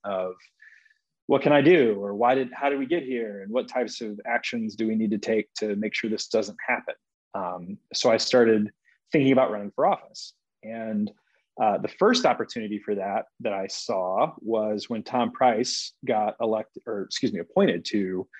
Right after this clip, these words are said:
uh, the Department of Health and Human Services, or actually Trump announced that he was gonna make that appointment, but obviously it was before January of twenty seventeen, so he couldn't make it yet. But it started this domino, uh, effect of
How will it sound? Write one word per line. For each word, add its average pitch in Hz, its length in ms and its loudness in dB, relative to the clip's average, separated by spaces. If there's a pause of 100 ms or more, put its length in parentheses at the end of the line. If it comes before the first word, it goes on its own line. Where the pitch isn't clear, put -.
(260)
uh, 98 160 4
the 98 80 0
Department 110 320 4
of - 60 0
Health 113 200 2
and 107 80 -4
Human 101 160 0
Services, - 440 2
or 123 80 2
actually 123 460 2 (180)
Trump 151 240 0
announced 123 460 -2
that 104 100 -10
he 107 80 -8
was 98 140 -10
gonna 98 160 -10
make 98 180 -6
that 92 120 -4
appointment, 95 420 -6
but 107 100 4
obviously 101 380 2
it - 40 -2
was 95 120 -4
before 110 580 2
January 107 640 0
of - 60 -10
twenty 104 200 -10
seventeen, 101 480 -2
so - 120 -4
he 101 60 0
couldn't - 180 -2
make 95 160 -8
it - 100 -10
yet. 196 240 4 (480)
But 123 120 4
it 113 120 2
started 135 600 4
this 113 340 -2
domino, 117 920 -2
uh, 98 340 -6 (140)
effect 110 480 0 (120)
of 113 440 -2